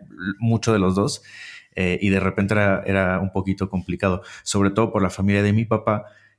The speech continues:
eh, quien, eh, de alguna manera, eh, digamos que es el noventa por ciento de las personas que son consideradas Totonacu, de, de parte de mi mamá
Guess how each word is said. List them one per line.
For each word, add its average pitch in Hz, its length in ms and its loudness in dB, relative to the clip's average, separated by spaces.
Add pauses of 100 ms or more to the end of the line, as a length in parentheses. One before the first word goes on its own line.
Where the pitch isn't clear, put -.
(140)
eh, 90 460 0
quien, 92 400 2
eh, 92 160 2
de 90 100 0
alguna 95 300 2
manera, 95 640 2
eh, 85 400 -4 (380)
digamos 98 280 2
que 95 280 -2
es 95 300 -2
el 90 440 -4 (260)
noventa 98 640 2
por 90 140 -2
ciento 95 380 0
de 98 80 2
las 82 240 -2
personas 87 540 -4
que 85 160 -4
son 90 420 -4
consideradas 87 540 0
Totonacu, - 540 -2
de, 95 240 0
de 90 100 -2
parte 95 260 0
de 98 80 4
mi 90 60 2
mamá 85 300 0